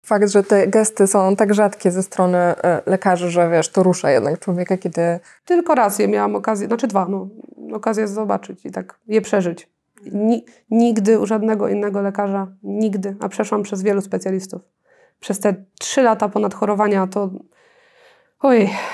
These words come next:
Speaker 2: i jeszcze ile wizyt było po drodze takich prywatnych, gdzie właśnie sama próbowałam się ratować.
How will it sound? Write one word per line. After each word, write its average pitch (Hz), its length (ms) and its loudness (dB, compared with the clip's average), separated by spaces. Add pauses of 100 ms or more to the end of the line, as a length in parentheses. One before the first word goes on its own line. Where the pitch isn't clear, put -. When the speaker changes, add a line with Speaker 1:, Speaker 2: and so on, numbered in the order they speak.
(200)
Speaker 2:
i 226 80 0
jeszcze 233 240 2
ile 220 180 4
wizyt 202 280 -2
było 208 200 0
po 208 100 -2
drodze 190 240 -2
takich - 260 -10
prywatnych, 208 480 0
gdzie 190 160 -4
właśnie 190 260 -4
sama 196 260 0
próbowałam 190 520 -6
się - 140 -12
ratować. 175 480 -10